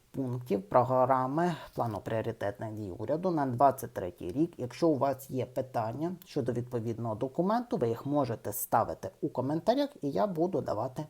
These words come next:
на них оперативну відповідь. Це відео закликаю ж переглянути,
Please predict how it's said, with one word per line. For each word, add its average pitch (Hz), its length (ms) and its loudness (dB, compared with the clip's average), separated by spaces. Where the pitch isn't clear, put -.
на 113 160 -6
них 117 220 -6
оперативну 117 920 -6
відповідь. 113 840 -8
Це 214 160 10
відео 202 480 8
закликаю 120 580 0
ж - 180 -12
переглянути, 196 880 8